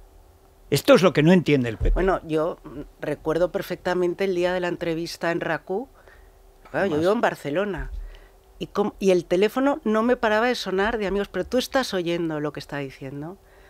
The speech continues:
Speaker 2: Cuando dijo que las banderas, que le daba igual, que él iba a gobernar para todos, que le daba igual esteladas, que nacionales, que
Speaker 1: Sí.
Speaker 2: tal.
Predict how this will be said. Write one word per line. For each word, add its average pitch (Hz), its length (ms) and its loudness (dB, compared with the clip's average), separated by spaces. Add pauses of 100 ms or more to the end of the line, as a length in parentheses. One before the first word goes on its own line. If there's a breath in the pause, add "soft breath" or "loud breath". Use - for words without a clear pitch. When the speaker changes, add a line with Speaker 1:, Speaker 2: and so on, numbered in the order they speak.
(140 soft breath)
Speaker 2:
Cuando 170 220 0
dijo 220 360 2
que 214 140 0
las 175 220 2
banderas, 165 460 0
que 170 120 -8
le 165 80 -2
daba 175 180 0
igual, 175 460 0 (260 loud breath)
que 196 80 -2
él 196 80 2
iba 185 140 4
a - 20 2
gobernar 180 400 2
para - 180 -2
todos, 185 160 0
que 170 120 -6
le - 20 0
daba 170 100 0
igual 165 280 -2
esteladas, 170 640 -2
que - 120 -10
nacionales, 160 640 -2
que - 100 -8
Speaker 1:
Sí. - 60 -2
Speaker 2:
tal. 104 140 -6